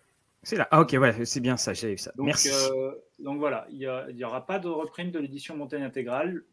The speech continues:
Speaker 2: Nation Pirate, c'est officiel, voilà, euh, encore un scoop. Nation Pirate est, euh,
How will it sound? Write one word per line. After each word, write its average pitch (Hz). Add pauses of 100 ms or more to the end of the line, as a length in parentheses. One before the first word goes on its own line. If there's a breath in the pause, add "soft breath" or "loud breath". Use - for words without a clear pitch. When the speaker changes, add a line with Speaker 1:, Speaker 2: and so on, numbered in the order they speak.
(120)
Speaker 2:
Nation 139
Pirate, 147
c'est -
officiel, 147 (220)
voilà, 107
euh, 101 (180)
encore 123
un 120
scoop. - (480 loud breath)
Nation 135
Pirate 156
est, 139
euh, 113